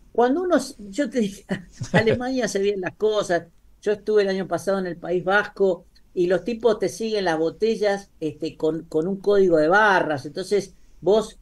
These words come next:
eh, marcás la botella que vas a poner en, en, en un gran contenedor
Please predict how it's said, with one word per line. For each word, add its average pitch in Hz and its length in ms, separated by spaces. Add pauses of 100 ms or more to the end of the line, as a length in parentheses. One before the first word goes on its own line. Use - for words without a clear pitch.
(100)
eh, 156 420
marcás 165 460
la 208 100
botella 190 460
que 165 80
vas 175 200
a 156 140
poner 165 300
en, 147 380
en, 139 220
en 139 220
un 151 300
gran 170 280
contenedor 160 880